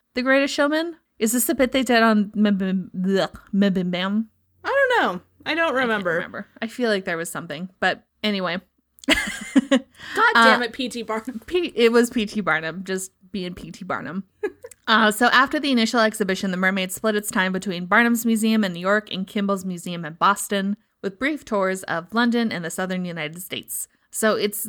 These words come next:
Speaker 1: not actually sure what happened to it after, like, eighteen fifty-nine, I think, is the last time it went out on tour. Uh, both Barnum and Kimball's museums burned down at some <laughs> point.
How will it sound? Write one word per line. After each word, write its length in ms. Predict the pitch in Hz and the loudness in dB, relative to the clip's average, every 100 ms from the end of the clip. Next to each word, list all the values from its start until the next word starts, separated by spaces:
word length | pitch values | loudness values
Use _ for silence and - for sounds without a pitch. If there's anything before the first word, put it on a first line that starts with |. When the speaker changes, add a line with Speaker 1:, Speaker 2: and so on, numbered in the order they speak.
| 202 | -2
Speaker 1:
not 300 | 214 214 262 | 2 2 2
actually 320 | 226 226 247 | 0 0 -2
sure 340 | - 214 208 226 | 0 2 2 2
what 160 | 220 | 0
happened 600 | 196 147 - 269 285 285 | 0 -4 -2 -2 -4 -4
to 200 | - 302 | -6 -4
it 100 | 302 | 0
after, 300 | 220 208 214 | 0 0 0
like, 180 | 190 185 | 0 -2
eighteen 300 | 175 185 202 202 | -6 -4 -4 -4
fifty-nine, 560 | 196 196 180 160 185 | -6 -4 0 0 0
I 60 | 190 | -4
think, 180 | 175 185 | -6 -6
is 80 | |
the 100 | 175 | -6
last 500 | 156 156 156 - - | 0 0 0 -4 -14
time 320 | - 185 180 175 | -8 -4 -4 -4
it 100 | 175 | -4
went 180 | 165 | -4
out 260 | 117 156 - - | -2 -2 -4 -6
on 140 | 185 | -6
tour. 440 | - 175 208 247 - _ - | -6 -4 -2 -2 -6 _ -2
Uh, 220 | 202 196 | 0 0
both 480 | 190 - 226 240 - | 0 4 4 4 2
Barnum 340 | 190 208 220 | 2 2 0
and 200 | 180 196 | 0 -2
Kimball's 400 | - 208 208 220 | -2 0 0 0
museums 540 | 208 202 175 196 233 208 | 0 -2 -2 0 0 2
burned 280 | 226 233 233 | 2 4 2
down 220 | 240 247 | 2 2
at 120 | 233 | 0
some 200 | - 226 | 0 0
<laughs> 0 | |
point. 640 | - 269 - 262 - - | 2 0 2 -4 -6 -20